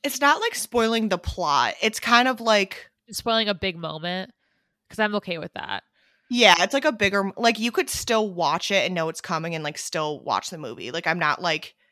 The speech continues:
Speaker 1: it's not, like, a plot twist. It's just, like, "Oh, shit, wait, that's where they're going." 'Cause what they do is, remember, it's, like, that chick asks the guy to prom, and he's like, "No, I'm already," but he was nice, but he was like, "I'm going with somebody else, sorry."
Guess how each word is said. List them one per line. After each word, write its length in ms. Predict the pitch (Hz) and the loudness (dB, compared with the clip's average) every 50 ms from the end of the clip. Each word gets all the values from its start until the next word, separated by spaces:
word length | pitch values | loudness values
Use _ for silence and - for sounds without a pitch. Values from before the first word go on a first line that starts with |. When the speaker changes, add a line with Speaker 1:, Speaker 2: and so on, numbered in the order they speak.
| _ _ | _ _
Speaker 1:
it's 100 | - - | -6 -2
not, 120 | 190 - | -2 -2
like, 100 | - 202 | 0 -2
a 60 | - 180 | 0 2
plot 340 | - - - 151 147 - | 4 4 6 4 2 2
twist. 380 | - - - 135 117 165 - - | -2 -4 -2 -2 -2 -2 -4 -6
It's 100 | - 180 | -4 -2
just, 160 | - 202 - | 0 0 2
like, 160 | 190 165 160 - - | 2 0 0 2 4
"Oh, 220 | - 208 208 190 | 6 6 6 6
shit, 300 | 180 - - 220 202 185 - | 4 2 0 0 0 2 2
wait, 240 | 190 180 165 165 - | 0 0 0 2 4
that's 320 | 156 123 139 180 - - | 4 4 4 4 0 -4
where 100 | 185 180 | -4 -2
they're 120 | 170 165 | -2 -2
going." 580 | 165 165 170 147 127 - - - - - 214 208 _ - - - - - | 0 0 0 0 0 0 -2 -2 -4 -4 -8 -12 _ -16 -18 -18 -12 -4
'Cause 160 | - 311 247 254 | -2 -2 0 2
what 140 | 285 285 | 2 2
they 120 | 285 277 233 | 2 0 -4
do 220 | - 233 233 233 | -4 -4 -4 -2
is, 160 | 214 196 190 202 | -4 -4 -6 -6
remember, 280 | 196 196 185 190 233 | -4 -4 -4 -2 -2
it's, 120 | 262 240 - | -4 -4 -2
like, 200 | 269 240 - - | -4 -4 -2 2
that 200 | 196 185 165 - | 4 4 4 4
chick 300 | - - 185 180 185 - | 2 2 2 2 2 2
asks 260 | - 165 175 - - | 4 2 2 2 0
the 60 | - | 0
guy 140 | - 170 165 | 0 0 0
to 60 | 160 | 0
prom, 420 | 165 - - 165 156 151 151 156 160 | -2 -4 -4 -4 -2 -2 -4 -4 -4
and 120 | 117 175 | -4 -4
he's 160 | 175 175 - | -4 -4 -4
like, 180 | 160 160 - - - | -6 -8 -8 -10 -12
"No, 460 | - 160 147 139 139 147 160 180 196 - | -8 -8 -6 -6 -6 -6 -8 -10 -10 -6
I'm 100 | - 175 | -4 -4
already," 180 | 165 156 160 156 - - - - - | -2 -2 -2 -4 -6 -8 -10 -4 0
but 100 | 269 254 | 2 2
he 100 | 302 302 | 2 2
was 120 | 302 240 | 0 2
nice, 400 | 226 233 254 240 202 208 233 - | 4 6 8 8 8 6 4 0
but 100 | - 202 | -2 0
he 80 | 220 214 | 0 0
was 100 | 202 196 | 2 2
like, 160 | 196 190 - - | 0 0 0 -2
"I'm 80 | 190 | -4
going 160 | 180 175 170 165 | -2 -2 -2 -2
with 80 | 165 - | -4 -6
somebody 160 | 170 160 147 | -6 -4 -4
else, 140 | 127 143 - | -4 -4 -2
sorry." 460 | - 262 269 254 247 226 220 214 214 | -2 0 2 2 2 2 0 -2 -2